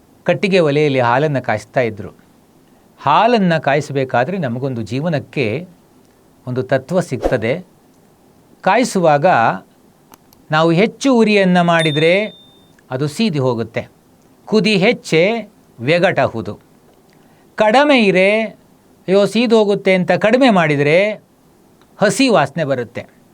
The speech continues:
ಅದು ಸೀದು ಹೋಗುತ್ತೆ ಅಂತೇಳಿ ಕಾಯಿಸುವಾಗ ಒಂದು ಸೌಟ್ ಹಾಕಿ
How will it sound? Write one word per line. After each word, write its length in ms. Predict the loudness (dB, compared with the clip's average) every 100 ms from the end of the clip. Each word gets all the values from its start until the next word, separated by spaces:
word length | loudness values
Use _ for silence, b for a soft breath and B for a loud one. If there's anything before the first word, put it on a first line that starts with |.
| _ _ _ _ _ _ _ b b b b b
ಅದು 220 | 0 0
ಸೀದು 380 | 2 2 2 2
ಹೋಗುತ್ತೆ 420 | 2 0 0 0
ಅಂತೇಳಿ 600 | 0 0 0 0 -2 -4 -4
ಕಾಯಿಸುವಾಗ 680 | -2 0 -2 0 2 2 2 2 -2 -6 b b _
ಒಂದು 180 | -2 -2
ಸೌಟ್ 380 | 2 2 2 0
ಹಾಕಿ 380 | 0 0 -2